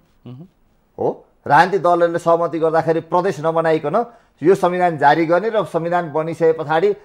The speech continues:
Speaker 2: अनि त्यस पछाडि आयोग बनाएर प्रदेशहरूको सीमाङ्कन गर्ने भनेको थियो नि।
Speaker 1: उम्।
Speaker 2: तर सर्वोच्च अदालतले अन्तरिम आदेश जारी गर होइन।
Speaker 1: उम्।
Speaker 2: तत्कालीन अन्तरिम संविधान बमोजिम तिमीले प्रदेश अहिले क्रिएट गर्नुपर्छ भनेर अन्तरिम आदेश दिएको ग्राउन्डमा
Speaker 1: अहिले नि
Speaker 2: अनि फेरि
Speaker 1: प्रदेशलाई
Speaker 2: बनेको हो
Speaker 1: निर्धारण
Speaker 2: कि
Speaker 1: गर भनेर
Speaker 2: भनेर
Speaker 1: सुप्रिम कोर्टले
Speaker 2: भनेको हो कि
Speaker 1: भनेको
Speaker 2: होइन?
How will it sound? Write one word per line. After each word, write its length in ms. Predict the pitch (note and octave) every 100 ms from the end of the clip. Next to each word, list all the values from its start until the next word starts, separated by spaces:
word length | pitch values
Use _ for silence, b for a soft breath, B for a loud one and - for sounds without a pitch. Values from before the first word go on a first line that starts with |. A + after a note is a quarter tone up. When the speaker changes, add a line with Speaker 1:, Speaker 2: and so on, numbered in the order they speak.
| B -
Speaker 2:
अनि 280 | E3 D#3
त्यस 240 | C#3 E3 C#3+
पछाडि 340 | D#3 D3+ D3
आयोग 340 | - E3+ E3+ D3
बनाएर 360 | D3+ D3+ D3+
प्रदेशहरूको 640 | D3+ D3 C#3+ D3 C3 C3+
सीमाङ्कन 460 | C#3+ D3 C#3+ C#3+ C#3
गर्ने 200 | C3+ B2+
भनेको 280 | A#2 A#2 B2
थियो 80 | D#3+
नि। 120 | A#2
Speaker 1:
उम्। 260 | B2+ B2 F#3 _ -
Speaker 2:
तर 120 | F3+
सर्वोच्च 320 | E3 F3 E3+
अदालतले 340 | F3 D#3+ D#3+ D3+
अन्तरिम 320 | D#3 D#3+ D3+
आदेश 240 | D3+ C#3+
जारी 240 | D3+ C#3+ C#3+
गर 140 | C#3
होइन। 260 | B2 D#3+ A#2+
Speaker 1:
उम्। 520 | - _ A#2 C3 E3+
Speaker 2:
तत्कालीन 420 | D#3 D#3 F#3 F#3+
अन्तरिम 360 | E3+ D#3+ D#3+ D#3
संविधान 420 | D#3 D#3 D#3 C#3
बमोजिम 320 | D3+ D3+ G#3
तिमीले 280 | F#3 D3+ D#3
प्रदेश 380 | D#3 D3+ D#3+ D#3
अहिले 340 | D#3 D#3+ E3
क्रिएट 400 | D#3+ D#3 D3+ C3
गर्नुपर्छ 400 | D3 C#3+ C#3+ D3+
भनेर 180 | C#3 C#3+
अन्तरिम 360 | C3 A2 C#3
आदेश 220 | C#3 C3 A#2+
दिएको 320 | C#3 C3+ C#3
ग्राउन्डमा 540 | A2 D3+ D3+ C#3+ E3
Speaker 1:
अहिले 360 | B3 D3 D#3 F#3+
नि 80 | A#3+
Speaker 2:
अनि 140 | G3
फेरि 0 |
Speaker 1:
प्रदेशलाई 440 | F3 F3+ F3+ D#3+
Speaker 2:
बनेको 180 | F3 F3
हो 60 | F3
Speaker 1:
निर्धारण 260 | D#3+ E3+
Speaker 2:
कि 40 | G3+
Speaker 1:
गर 320 | E3+ E3 G#3
भनेर 300 | B2+ A#2+ C#3
Speaker 2:
भनेर 140 | G3
Speaker 1:
सुप्रिम 220 | - - E3+
कोर्टले 180 | D#3
Speaker 2:
भनेको 260 | D3 E3+ D#3
हो 60 | A#2
कि 60 |
Speaker 1:
भनेको 200 | E3+ F#3
Speaker 2:
होइन? 120 | G2